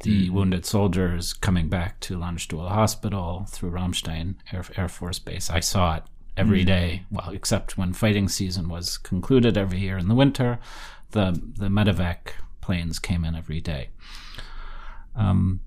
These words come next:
Speaker 1: what Biden said, which I thought was a compelling argument,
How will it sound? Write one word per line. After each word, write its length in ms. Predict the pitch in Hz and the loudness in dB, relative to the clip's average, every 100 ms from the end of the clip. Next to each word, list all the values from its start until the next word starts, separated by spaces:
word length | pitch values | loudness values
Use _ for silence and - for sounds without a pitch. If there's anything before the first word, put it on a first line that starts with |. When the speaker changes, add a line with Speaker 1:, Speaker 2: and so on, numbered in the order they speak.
| - - - - - - | -10 -16 -14 -14 -14 -2
Speaker 1:
what 520 | 113 107 - - - - - | 6 6 6 0 -8 -10 4
Biden 300 | 143 160 165 | 6 8 8
said, 280 | - 120 107 | 8 6 6
which 180 | 107 120 | 4 6
I 200 | 123 127 | 6 6
thought 340 | - 113 95 | 6 6 6
was 160 | 104 92 | 4 2
a 60 | |
compelling 540 | - 110 101 117 107 107 | 2 4 8 8 10 8
argument, 720 | 104 104 92 87 95 123 | 8 6 4 2 4 2